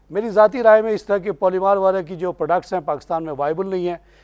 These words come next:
क्योंकि अरबों से बहुत ज़बरदस्त कंपटीशन है, उनसे इस फील्ड में हम नहीं जीत सकते। अरब जो है ज़ाहिर है तेल पैदा करते हैं, पैसा भी उनके पास बहुत है,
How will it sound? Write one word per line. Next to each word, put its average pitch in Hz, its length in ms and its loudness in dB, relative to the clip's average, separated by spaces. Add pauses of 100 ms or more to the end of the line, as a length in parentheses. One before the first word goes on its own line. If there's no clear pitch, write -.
(220)
क्योंकि 165 220 -6
अरबों 175 360 2
से 180 120 -6
बहुत 160 300 0
ज़बरदस्त 165 680 -4
कंपटीशन 147 480 -6
है, 170 180 -4 (360)
उनसे 180 320 -4
इस 170 140 -8
फील्ड 196 220 -8
में 170 100 -4
हम 170 100 -2
नहीं 170 140 -2
जीत 143 160 -12
सकते। 156 280 -6
अरब 156 260 0
जो 160 140 -2
है 160 180 -2 (360)
ज़ाहिर 147 220 0
है 156 60 -2
तेल 156 240 -4
पैदा 151 240 -4
करते 147 300 -6
हैं, 175 180 -4 (140)
पैसा 147 240 -10
भी 147 120 -12
उनके 156 160 -8
पास 160 120 -4
बहुत 151 260 -4
है, 165 140 -2